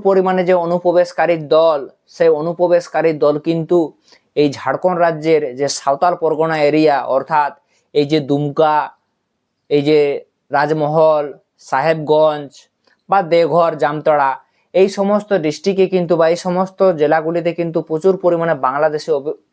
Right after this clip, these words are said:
যে অনুপ্রবেশকারী, সেই অনুপ্রবেশকারীর সংখ্যা দিনের পর দিন বেড়েই চলেছে। এই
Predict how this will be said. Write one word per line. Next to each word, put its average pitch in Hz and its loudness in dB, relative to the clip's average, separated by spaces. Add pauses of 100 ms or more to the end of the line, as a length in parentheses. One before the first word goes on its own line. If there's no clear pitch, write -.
(140)
যে 143 2 (100)
অনুপ্রবেশকারী, 160 0 (100)
সেই 151 -4
অনুপ্রবেশকারীর 156 -2 (440)
সংখ্যা 160 -2 (100)
দিনের 156 -2
পর 160 2 (120)
দিন 165 0 (100)
বেড়েই 143 2
চলেছে। 117 -6 (1500)
এই 180 4